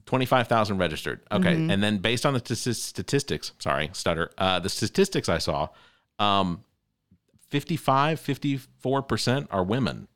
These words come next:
Speaker 2: Yes.
Speaker 1: in Dorche-, in, in, in District ninety-eight.
Speaker 2: Mm-hmm.
Speaker 1: Um,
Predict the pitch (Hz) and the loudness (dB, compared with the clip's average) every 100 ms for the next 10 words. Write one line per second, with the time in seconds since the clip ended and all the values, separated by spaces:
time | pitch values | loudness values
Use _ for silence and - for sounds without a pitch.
0 | _ - 151 135 107 95 95 92 95 - | _ -8 -6 -2 -2 2 0 2 -2 0
1 | 101 - 98 90 87 90 90 90 85 85 | -2 0 -2 -2 -4 -2 -2 -4 -4 -2
2 | 78 78 185 180 180 180 - - - _ | -2 0 4 6 6 2 -2 -20 -20 _
3 | - 98 92 | -2 0 0